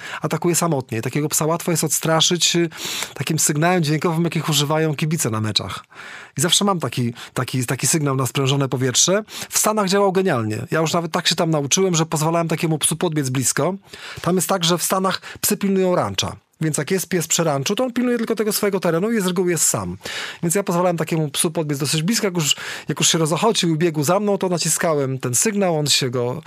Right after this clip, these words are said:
e, przestraszył i uciekał. Natomiast okazało się, że, że w Afryce jest inaczej, bo jak tych psów jest kilka, to nawet jak ten jeden się wystraszył, to reszta jeszcze bardziej rozochocona za mną biegła i jeszcze ch-, bardziej chciała mnie, m, dogonić. Także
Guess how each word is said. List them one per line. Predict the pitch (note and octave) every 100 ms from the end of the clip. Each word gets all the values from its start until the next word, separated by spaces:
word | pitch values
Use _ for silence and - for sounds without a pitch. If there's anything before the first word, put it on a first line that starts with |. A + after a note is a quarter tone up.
| - - - - -
e, | C3+ B2+ B2+
przestraszył | F3+ E3 G#3+ G#3+ F#3+
i | G3
uciekał. | D#3+ D3 B2 G2 F#2
Natomiast | G#2+ C3 A#2 G#2+ - -
okazało | B2+ C3+ A#2 D3+
się, | F3+ F#3+
że, | D3+ D3 D3 - - - -
że | - A#2 B2 B2 A#2 - -
w | C#3
Afryce | B2 C3 A#2+ F#3+
jest | G3
inaczej, | G3 C3 G#2+ G#2 A#2+
bo |
jak | A2+
tych | - -
psów | - G3+ F#3+
jest | D#3
kilka, | - C#3+ A#2+ B2+ E3+ G3+
to | -
nawet | D3+ D#3+
jak | E3+
ten | - C3
jeden | E3+ F#3
się | D#3+ D3
wystraszył, | C#3 - A#2 G2+ D#3 G3+ - - -
to | -
reszta | C3+ D#3+ F3
jeszcze | E3 - D3+
bardziej | F#3+ F3
rozochocona | E3 D#3 F3 D3 E3 E3+
za | D3
mną | D3+ C#3+
biegła | C3+ C3 B2 D3 G#3 - - A2+
i | E3
jeszcze | E3+ - F3
ch-, | E3+
bardziej | E3 E3+ G3
chciała | - F3
mnie, | F3+ F3+
m, | F#3 F#3 F#3+ F#3 F#3 F#3+
dogonić. | A#3 D#3+ A2 A2+ -
Także | B2+ B2 C#3 D3